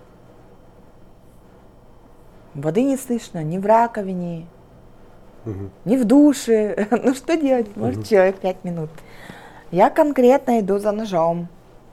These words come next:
Speaker 2: Мгм.
Speaker 1: На кухню. Прохожу на кухню, мимо ванной, туалета. Туале-, э, в ванной была дверь отк-, приоткрыта немного. Смотрю, он стоит, колется.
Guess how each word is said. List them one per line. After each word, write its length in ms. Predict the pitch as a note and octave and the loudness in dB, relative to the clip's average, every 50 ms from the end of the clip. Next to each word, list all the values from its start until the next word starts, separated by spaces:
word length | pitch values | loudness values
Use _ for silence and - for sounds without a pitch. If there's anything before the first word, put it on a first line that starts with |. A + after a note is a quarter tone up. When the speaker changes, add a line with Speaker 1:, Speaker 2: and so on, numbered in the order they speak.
| - - - - - - - - - - - - - | -20 -20 -20 -20 -20 -20 -20 -20 -20 -20 -20 -14 -12
Speaker 2:
Мгм. 220 | A2+ G2 F#2 F#2 F2 | -10 -10 -10 -8 -6
Speaker 1:
На 100 | D#3+ F#3+ | -4 0
кухню. 540 | G3+ B3 A#3 A3+ - - G#3 - F3+ F3 F3 - - - - - - - - | 2 4 2 2 2 -2 -6 -4 -4 -6 -8 -10 -16 -20 -20 -20 -20 -18 -12
Прохожу 360 | - F3 E3 - E3+ E3 E3+ | -12 -10 -8 -8 -8 -8 -8
на 120 | E3 D#3+ D#3 | -10 -10 -10
кухню, 340 | - G#3 A3+ - - G#3+ | -10 -12 -12 -10 -10 -8
мимо 460 | F#3+ F3+ F3 E3 D#3+ D#3 D3+ D3 C#3 - | -8 -6 -6 -6 -6 -6 -6 -8 -10 -10
ванной, 380 | D#3+ D#3+ E3+ F#3+ F#3 F3 E3 E3 | -8 -6 -6 -6 -6 -10 -12 -12
туалета. 520 | - D#3+ D#3 D#3+ E3+ F#3 F#3+ - F#3 F3+ - - - - - - - - - - - - - - - - | -12 -10 -10 -8 -8 -10 -12 -12 -16 -20 -20 -20 -20 -20 -20 -20 -20 -20 -20 -20 -20 -20 -20 -20 -20 -14
Туале-, 360 | E3+ E3 D#3+ D#3+ D#3+ D#3 - | -12 -10 -8 -6 -6 -6 -6
э, 140 | - C3 C#3+ | -6 -6 -6
в 80 | D3 D#3 | -4 -4
ванной 280 | E3+ E3 E3 D#3 D3+ | -4 -4 -4 -4 -8
была 280 | D3+ D3 D3+ D3 D3 C#3+ | -8 -8 -8 -8 -10 -10
дверь 360 | - - E3+ F#3 F#3+ F#3+ - - - - - | -10 -8 -6 -6 -6 -6 -10 -16 -20 -20 -20
отк-, 280 | - - - - - - - - | -20 -20 -20 -20 -20 -20 -14 -8
приоткрыта 580 | E3+ F3 E3+ E3+ - - F3 F3 E3+ - F3 | -6 -4 -4 -4 -6 -10 -12 -12 -12 -12 -12
немного. 420 | E3 D#3+ D#3+ D#3 D#3 D#3 D#3 D#3 - - - - - - - - - - - - - | -12 -10 -10 -10 -10 -12 -12 -14 -18 -20 -20 -20 -20 -20 -20 -20 -20 -20 -20 -20 -16
Смотрю, 380 | - F#3+ F3+ F3 - A#3 B3 B3+ | -12 -12 -10 -8 -6 -6 -6 -6
он 60 | A3 | -6
стоит, 300 | G3 - - F#3+ F#3+ - | -8 -10 -12 -12 -12 -12
колется. 500 | - - E3+ D#3+ D#3+ D#3+ - - F3 E3 | -8 -8 -8 -8 -8 -12 -16 -18 -18 -20